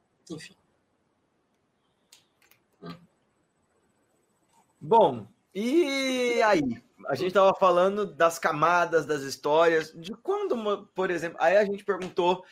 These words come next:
Speaker 2: se essa história, as pessoas entendem na Índia como verdade, como de fato assim aconteceu, por isso que chama Itihasa. Tá,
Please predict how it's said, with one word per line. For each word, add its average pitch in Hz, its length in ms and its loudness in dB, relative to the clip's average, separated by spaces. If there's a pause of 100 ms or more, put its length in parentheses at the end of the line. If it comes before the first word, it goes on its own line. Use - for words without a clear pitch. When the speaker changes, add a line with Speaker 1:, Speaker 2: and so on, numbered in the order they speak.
(140)
Speaker 2:
se - 180 -4
essa 165 200 2
história, 165 420 2
as - 120 -6
pessoas 170 300 -2
entendem 160 380 -4
na 147 160 -4
Índia 190 380 0 (400)
como 175 420 0
verdade, 160 600 2
como 175 220 -4
de 160 80 -4
fato 156 300 0
assim 160 220 -10
aconteceu, 156 640 -2
por 180 140 -2
isso 147 140 -6
que 160 80 -12
chama 147 320 -2
Itihasa. 139 720 0 (1600)
Tá, 156 200 4